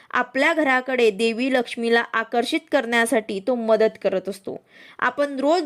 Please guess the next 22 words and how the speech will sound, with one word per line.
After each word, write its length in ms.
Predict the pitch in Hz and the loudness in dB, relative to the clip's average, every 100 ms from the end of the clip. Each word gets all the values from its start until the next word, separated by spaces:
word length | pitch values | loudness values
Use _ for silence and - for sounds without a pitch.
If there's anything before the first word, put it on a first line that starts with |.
| 277 | 0
जो 120 | 330 | 0
देवासमोर 640 | 269 262 262 320 254 262 254 | 2 2 2 2 0 0 0
दिवा 320 | 240 262 294 | 2 2 2
प्रज्वलित 500 | 302 285 262 262 269 - | 0 -2 0 0 0 0
करतो 320 | 254 233 196 | 0 2 0
त्यामध्ये 640 | - 247 254 247 202 233 | 2 0 0 -4 2 2
सुद्धा 440 | 294 285 185 254 262 | 4 -2 0 0 0
तुम्ही 300 | 269 269 233 | -2 -6 -2
कलाव्याची 580 | 240 214 214 208 214 233 | 2 4 4 2 -2 0
वात 200 | 226 226 240 | 2 2 2
लावू 280 | 233 202 208 | 0 0 -2
शकतात. 440 | - 180 - 175 - _ _ - | -6 -8 -6 -8 -10 _ _ 0
त्यासाठी 500 | 269 302 330 285 285 | 4 4 2 -4 -4
तुम्हाला 400 | 285 262 233 240 | -4 0 2 2
संकल्प 560 | 247 254 240 269 285 311 | 0 0 0 0 2 0
सुद्धा 360 | 302 214 220 | -2 0 2
घ्यायचा 380 | 214 226 190 262 | 4 2 2 0
आहे. 180 | 233 170 | -2 -2
संकल्प 640 | - - 226 226 277 269 | 0 0 2 0 0 0
कसा 400 | 277 - 294 311 | -2 0 2 2
करायचा 460 | 311 285 247 240 | 0 -2 0 2
आहे, 80 | 254 | 2